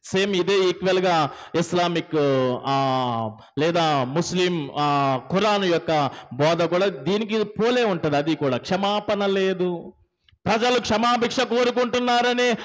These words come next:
ఆలోచనలో వారు కూడా రెండవ అనువాదంలోనే పెట్టారు. క్షమాపణ గురించి ప్రభు అనే మెన్షన్ చేశారు ఖురాన్లో. ఏ ప్రభు అనేది అక్కడ రాయబడలేదు.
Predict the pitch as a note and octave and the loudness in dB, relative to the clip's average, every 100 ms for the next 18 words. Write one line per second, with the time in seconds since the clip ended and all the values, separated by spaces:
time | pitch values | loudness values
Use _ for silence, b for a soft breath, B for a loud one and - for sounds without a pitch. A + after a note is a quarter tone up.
0 | B F#3 A#3 B3 - C4 B3 F#3 G3 B3 | B 2 4 2 0 0 2 4 2 2
1 | B3+ B3+ C4 A#3 B3 B3+ B3 B3 C4 C4 | 2 2 2 2 2 2 2 2 2 2
2 | B3 C4+ C4+ C4+ C4 C4 C4 A#3 F#3+ C#3+ | 2 2 2 2 0 0 0 0 0 -2
3 | A2 G#2 - _ _ _ _ _ _ _ | -4 -12 -20 _ _ _ _ _ _ _
4 | _ _ _ _ _ _ _ - E3 F3+ | _ _ _ _ _ _ _ -4 0 0
5 | F3+ F3+ F3 D#3+ C#3+ - F3+ G3 B3+ A#3+ | 0 0 -2 -2 -4 -2 0 2 2 2
6 | A#3 A3+ A#3 A3+ - E3 D#3+ A3 B3 C4 | 2 2 0 -2 -6 -4 -2 -2 0 -2
7 | A3+ G#3 F#3+ F#3+ F3+ E3+ F3+ F3 E3 D3 | 0 0 2 0 0 0 2 2 2 0
8 | C#3 E3 G3 G3+ E3+ E3 D3+ D#3 D3+ A#2 | 0 0 0 0 0 0 0 2 0 -2
9 | G#2+ C3+ D3 E3 D#3+ D3 C3 A#2+ B B | -6 -4 0 0 2 2 0 -4 B B
10 | C#3+ D3+ D3+ C3+ C3+ C#3+ E3 E3 E3 D#3 | -4 0 0 2 2 2 0 0 0 -2
11 | D3+ D3 C#3+ C#3+ | -2 -4 -6 -10